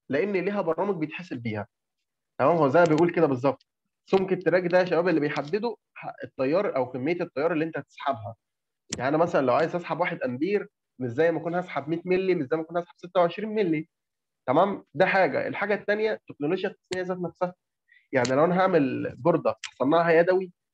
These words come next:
البورده دي بت-، بتسحب، آه، مية امبير، مش زي ما اكون هعملها على ماشين ونفس البورده بتسحب مية امبير. صح؟ يعني انا مثلا لما اجي اعمل يدوي بقى في مشاكل ايه؟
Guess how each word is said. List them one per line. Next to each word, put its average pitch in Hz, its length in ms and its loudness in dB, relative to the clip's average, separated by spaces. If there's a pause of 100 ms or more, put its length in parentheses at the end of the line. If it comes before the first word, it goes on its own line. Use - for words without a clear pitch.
(180)
البورده 156 320 0
دي 165 120 2
بت-، 113 440 -4
بتسحب، 123 480 -4 (320)
آه، 113 460 0
مية 170 220 2
امبير، 151 460 4 (520)
مش 120 80 -2
زي 190 220 0
ما 180 60 0
اكون 190 200 -2
هعملها 185 600 -2
على 123 180 -4
ماشين 196 520 -4 (360)
ونفس 175 260 0
البورده 160 240 0
بتسحب 170 280 -8
مية 143 220 -2
امبير. 208 400 -4 (1040)
صح؟ - 340 0 (400)
يعني 120 120 4
انا 165 100 6
مثلا 180 280 4
لما 156 120 4
اجي 180 100 4
اعمل 180 200 4
يدوي 196 380 4 (140)
بقى - 140 -4
في 175 100 0
مشاكل 165 380 -2
ايه؟ 165 180 0